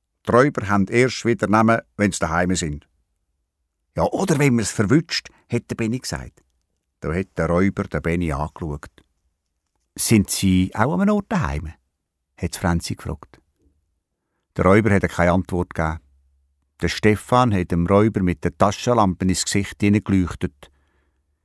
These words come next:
"Sind Sie eigentlich ein richtiger Räuber?"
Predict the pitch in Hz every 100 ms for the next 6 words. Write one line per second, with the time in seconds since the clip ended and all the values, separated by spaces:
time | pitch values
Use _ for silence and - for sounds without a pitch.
0 | _ _ _ _ _ _ - - - 180
1 | - 208 202 - 160 190 170 185 165 175
2 | 160 - 180 143 80 82